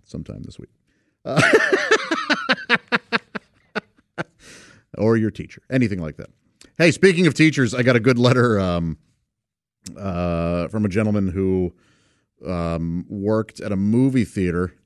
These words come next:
and, uh, I think I was saving that for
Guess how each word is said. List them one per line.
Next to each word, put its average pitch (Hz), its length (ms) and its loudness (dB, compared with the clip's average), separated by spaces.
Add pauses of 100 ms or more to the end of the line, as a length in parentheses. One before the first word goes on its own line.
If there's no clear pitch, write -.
(680)
and, 95 800 -2 (240)
uh, 85 580 -6 (380)
I 131 60 -14
think 247 260 -10
I 262 60 -4
was 208 160 -2
saving 156 380 0
that 120 180 2
for 104 340 -6